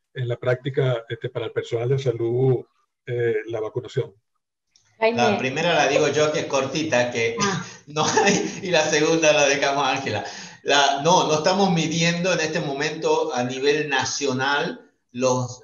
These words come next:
Speaker 3: los casos de coronavirus en personas post vacunadas, pero el gobierno tiene esa información porque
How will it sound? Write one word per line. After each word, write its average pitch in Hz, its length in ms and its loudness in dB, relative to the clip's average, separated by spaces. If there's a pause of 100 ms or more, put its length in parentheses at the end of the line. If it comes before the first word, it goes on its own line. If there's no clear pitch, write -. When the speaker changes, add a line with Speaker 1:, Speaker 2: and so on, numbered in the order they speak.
Speaker 3:
los 117 440 -8
casos 143 340 -4
de 135 120 -4
coronavirus 127 600 -4
en - 40 -16
personas 131 480 -8
post 131 220 0
vacunadas, 123 640 -4
pero 117 160 -10
el 117 80 -14
gobierno 151 560 -2
tiene 170 340 -6
esa 143 140 -12
información 123 720 -8
porque 110 280 -18